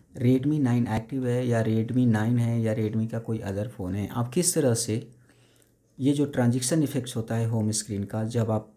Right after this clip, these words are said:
एक पेज से दूसरे पेज पे जाते हो तो किस तरह से चेंज कर सकते हो, यही बताने वाला हूँ इस वीडियो में। तो सबसे पहले तो आपको कहीं भी स्क्रीन पे खाली जगह पे जाना है और ऐसे टच करके रखना है।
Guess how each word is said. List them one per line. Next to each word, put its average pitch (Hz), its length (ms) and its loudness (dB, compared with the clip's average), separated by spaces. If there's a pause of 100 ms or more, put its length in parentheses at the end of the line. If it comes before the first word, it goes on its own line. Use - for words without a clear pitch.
एक 123 220 -4
पेज 113 120 0
से - 140 -2
दूसरे 110 300 -4
पेज 107 200 -4
पे 104 120 -4
जाते 101 360 -4
हो 120 120 -2
तो 135 140 -8
किस 120 240 -8
तरह 113 140 0
से 113 140 -6
चेंज 107 300 -2
कर - 160 -6
सकते - 340 -8
हो, 113 120 -4
यही 107 240 -2
बताने 104 380 -2
वाला 113 200 -2
हूँ 117 80 0
इस 113 160 -6
वीडियो 101 200 -2
में। 120 140 -2 (640)
तो 143 80 -2
सबसे - 320 -2
पहले 143 300 0
तो 143 280 -2
आपको 113 560 -4
कहीं 127 320 -2
भी 123 260 0 (380)
स्क्रीन 113 340 -2
पे 127 140 -4
खाली 113 300 -2
जगह 110 220 -2
पे 113 140 -6
जाना 101 360 -2
है 151 160 -4 (480)
और 117 180 -4
ऐसे 127 360 0
टच 139 160 2
करके - 320 -2
रखना 113 320 -2
है। 98 180 -6